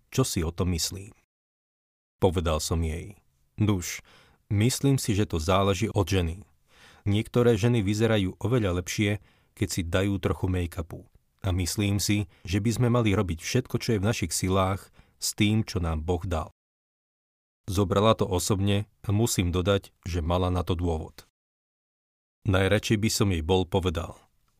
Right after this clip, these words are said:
"Keby ste si dali trošku make-upu, milá pani, vyzerali by ste oveľa lepšie." V prípade Ester Boh toto všetko dovolil svojou prozreteľnosťou. Jej vstup do súťaže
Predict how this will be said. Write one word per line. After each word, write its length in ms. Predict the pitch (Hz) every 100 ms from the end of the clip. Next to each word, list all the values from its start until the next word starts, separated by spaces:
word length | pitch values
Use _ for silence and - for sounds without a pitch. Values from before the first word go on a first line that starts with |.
| _ _ _ _ -
"Keby 280 | 101 101 120
ste 140 | -
si 160 | 131 131
dali 240 | 120 120
trošku 440 | 107 113 127 - 98
make-upu, 480 | 92 95 101 - 107
milá 280 | 104 104 104
pani, 360 | 110 107 113 110 _ _ _ -
vyzerali 520 | 95 92 104 101 104
by 140 | 104 104
ste 180 | - - -
oveľa 400 | 92 98 92 82
lepšie." 280 | - - - _ _ _ _ _ _ _ _ _ _ _ _
V 60 | - -
prípade 520 | 110 117 139 107 -
Ester 560 | 101 - - 110 113 -
Boh 240 | 113 90 85
toto 320 | - - 95
všetko 360 | - 120 -
dovolil 600 | 87 98 92 101 104 104
svojou 320 | - - 92 87
prozreteľnosťou. 920 | 95 82 87 - 80 82 - - - - _ _ _ _ _ _ _ _ _ _ _ 98
Jej 240 | 95 113
vstup 240 | - - 90
do 160 | 85
súťaže 640 | 82 104 90 101 87 98